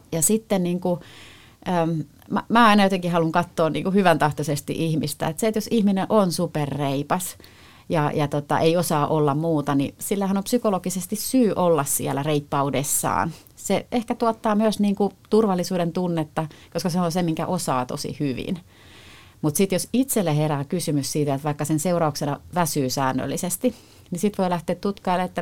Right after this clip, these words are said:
että mitä, missä on oppinut tämmöisen mallin, tai että hypoteettisesti sit vaikka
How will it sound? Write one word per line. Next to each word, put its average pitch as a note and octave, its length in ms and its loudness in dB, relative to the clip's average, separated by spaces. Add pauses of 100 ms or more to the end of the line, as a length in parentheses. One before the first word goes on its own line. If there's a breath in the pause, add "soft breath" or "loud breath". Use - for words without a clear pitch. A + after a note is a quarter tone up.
että F#3 140 -4
mitä, G#3+ 240 0 (920 loud breath)
missä A#3+ 320 0
on G3 80 2
oppinut E3+ 360 0
tämmöisen D#3 280 -2
mallin, D#3+ 600 0 (400 loud breath)
tai D#3+ 320 0
että D3+ 300 -2 (840 loud breath)
hypoteettisesti D#3 640 0
sit - 180 -12
vaikka D3+ 260 0